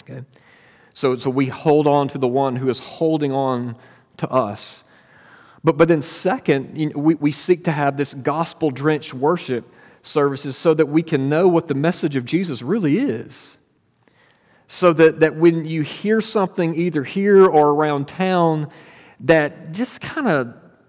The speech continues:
it, it just doesn't sound like the gospel, then your, your spidey senses go off.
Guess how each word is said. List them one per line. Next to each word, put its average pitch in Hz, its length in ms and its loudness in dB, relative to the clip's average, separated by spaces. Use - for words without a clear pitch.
it, 160 140 -8
it 156 140 -2
just 170 300 -12
doesn't 226 340 0
sound 226 460 -4
like 240 220 -2
the 226 60 -8
gospel, 233 520 -6
then 196 220 2
your, 160 200 0
your 160 180 -2
spidey 180 520 -2
senses 139 520 -8
go 120 240 0
off. 107 440 -8